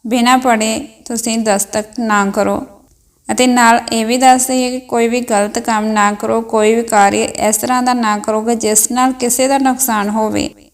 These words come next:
ਨਹੀਂ ਤਾਂ ਤੁਹਾਨੂੰ ਕਾਰੋਬਾਰ ਦੇ ਵਿੱਚ ਤਰੱਕੀ ਨਹੀਂ ਮਿਲੇਗੀ, ਜਿਸ ਨਾਲ ਕਿਸੇ ਵੀ ਤਰ੍ਹਾਂ ਦੀ ਅਸ਼ਾਂਤੀ ਤੁਹਾਡੇ ਮਨ ਦੇ ਵਿੱਚ ਰਹਿ ਸਕਦੀ ਹੈ। ਤਾਂ ਜੋ ਕੋਈ ਵੀ ਕੰਮ ਕਰੋ ਤਾਂ ਚੰਗੇ ਕੰਮ ਕਰੋ।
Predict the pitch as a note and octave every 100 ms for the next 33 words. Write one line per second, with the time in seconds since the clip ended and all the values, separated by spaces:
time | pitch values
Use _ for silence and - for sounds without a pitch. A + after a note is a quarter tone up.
0 | - B3 C4 C#4 C#4 C4+ C4 A3 G#3+ A3+
1 | A#3 C4 - _ _ _ _ - A3+ A3+
2 | A#3+ A#3 A3+ A3 A3 A3 A3 A#3 A#3+ G3
3 | G3 - A3 A3 G3+ G#3+ A3 G3 G3+ G#3
4 | G3+ G#3+ A3+ - A#3+ A#3+ A#3 A3 A3+ C4
5 | C4 C4 A3+ G#3 G#3 G#3+ - A3 A#3 G#3
6 | G3+ G3+ A3+ A3 A3 _ _ _ _ -
7 | B3 A3 A3 A3+ G#3+ F#3+ G3+ G#3+ G#3+ A#3+
8 | - A3 A3 A3 G#3+ G3+ G3+ G#3 G3+ -
9 | - _ _ _ A#3+ B3+ B3+ C4+ C4 A3+
10 | A#3 B3+ C4 B3+ A3+ A3+ A3+ A3 A3+ A#3+
11 | A#3+ B3 G#3 G#3 G#3+ G#3+ G3+ G3+ G3+ G3